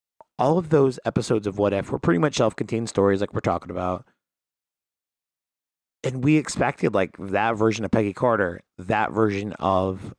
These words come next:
evil Doctor Strange, heart-, heartless Doctor Strange. I think I'm saying that 'cause of the Mar-, Marvel Strike Force video game.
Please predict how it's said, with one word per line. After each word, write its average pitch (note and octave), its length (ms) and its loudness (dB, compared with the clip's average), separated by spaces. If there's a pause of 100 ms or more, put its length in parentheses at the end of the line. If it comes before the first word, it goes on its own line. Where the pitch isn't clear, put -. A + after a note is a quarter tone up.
(120)
evil G#2+ 380 2
Doctor G2+ 340 -2
Strange, G#2+ 400 -2
heart-, A#2 280 0
heartless A#2 420 0
Doctor B2+ 300 -2
Strange. C#3 320 -4 (320)
I A#2 80 -2
think - 180 0
I'm C#3 100 0
saying B2 300 0
that A2 180 -2
'cause G#2 140 -2
of G2 80 0
the G2+ 60 -2
Mar-, G2 260 0
Marvel G2 380 0
Strike - 300 -6
Force F#2 220 -4
video F2 280 -8
game. F2 260 -10